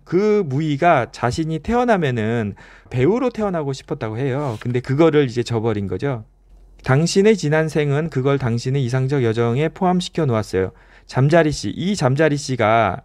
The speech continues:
그 자기의 전생의 그 무의거든요. 연극을 무척 사랑했다고 합니다. 그리고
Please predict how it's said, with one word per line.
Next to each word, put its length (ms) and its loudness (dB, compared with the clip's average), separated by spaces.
그 140 -8
자기의 460 2
전생의 440 0
그 80 -6
무의거든요. 600 -4
연극을 360 -2
무척 380 -4
사랑했다고 500 -2
합니다. 360 -8
그리고 640 4